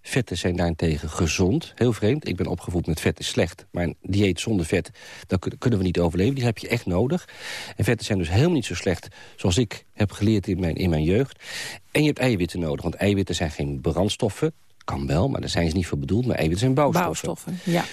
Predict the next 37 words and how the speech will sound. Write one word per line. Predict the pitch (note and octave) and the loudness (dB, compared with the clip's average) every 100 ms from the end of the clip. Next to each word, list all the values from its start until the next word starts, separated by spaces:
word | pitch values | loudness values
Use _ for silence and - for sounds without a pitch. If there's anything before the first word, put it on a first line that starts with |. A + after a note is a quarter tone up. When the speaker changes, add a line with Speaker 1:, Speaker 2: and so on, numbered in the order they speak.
| - | -12
Speaker 1:
Dus | - - - | -4 -2 -2
het | - G#2 | -4 0
dieet | G#2 B2 E3+ | 4 4 2
wat | G#2+ | -2
ik | B2+ | -6
voorsta, | - C#3+ B2+ B2+ | -2 -2 0 0
dan | A#2+ | 2
ben | G2 | 0
ik | E2 - | 0 -2
echt | D3+ - | -2 -2
de | - | -6
eerste | - C#3 C#3 - | 2 2 2 -2
geweest | A#2 G2 - | -2 -2 0
in | |
Nederland... | F2+ G#2 G2 | 0 2 0
die | G#2 | 0
dat | G2+ | 0
heeft, | F#2+ E2+ - | 0 -2 -4
eh, | - E2+ E2+ D#2 | -2 0 2 0
gepromoot, | - - G2 F#2+ G2+ G#2 - - - - | -2 -2 2 4 2 0 -8 -12 -12 -8
is | G2+ | 0
als | G#2+ F2 | 0 0
je | |
gaat | F2+ F2 | -2 -4
afvallen... | - C3 - A2+ A#2 - _ _ | -2 -2 0 0 0 -2 _ _
dan | F#2 | -6
ga | - | 0
je | E2+ D2+ D#2+ | 0 0 2
door | G#2+ D3+ | 4 4
met | D#3+ G#2+ | 2 -2
de | - | -2
eiwitten | G2+ A#2 A2+ G#2 F#2+ | 0 2 0 -2 0
net | A#2 D3+ | 0 0
zoveel | A2+ A2 G#2+ | -2 -2 0
als | G2+ - | -2 -4
je | |
at | - F#2 - | -2 -4 -4